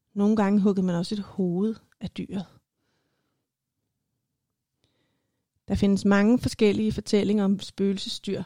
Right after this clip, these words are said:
der er blevet begravet på kirkegårde, og som nu går igen. I og omkring Roskilde Domkirke er det Helhesten, der spøger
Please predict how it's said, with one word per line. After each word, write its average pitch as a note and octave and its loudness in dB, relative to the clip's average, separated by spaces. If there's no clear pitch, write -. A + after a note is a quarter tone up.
der F#3+ -2
er G3 0
blevet F#3+ 0
begravet F3+ -4
på - -10
kirkegårde, G3 0
og G3+ -8
som G3 -2
nu F#3 2
går G3+ -4
igen. E3+ -4
I C4+ 2
og B3 0
omkring A3 -2
Roskilde G#3 -2
Domkirke F#3+ -2
er G#3 -6
det G3 4
Helhesten, G#3 0
der G3+ -2
spøger F#3 -2